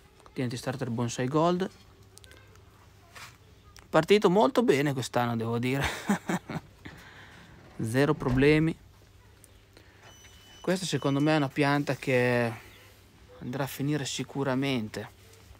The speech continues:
in qualche mostra importante nel giro di due o tre anni. Perché,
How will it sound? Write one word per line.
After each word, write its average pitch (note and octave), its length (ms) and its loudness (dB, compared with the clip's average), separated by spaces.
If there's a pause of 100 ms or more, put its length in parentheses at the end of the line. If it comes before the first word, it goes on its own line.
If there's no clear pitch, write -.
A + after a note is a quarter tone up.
(960)
in A#2+ 120 -6
qualche A2+ 320 -4
mostra A#2 640 2 (220)
importante A#2 840 -6 (180)
nel A#2 100 -12
giro A#2+ 140 -8
di A2+ 80 -10
due A#2 100 -6
o A#2+ 40 -12
tre A2+ 160 -4
anni. A2 280 -6 (1300)
Perché, B2 800 2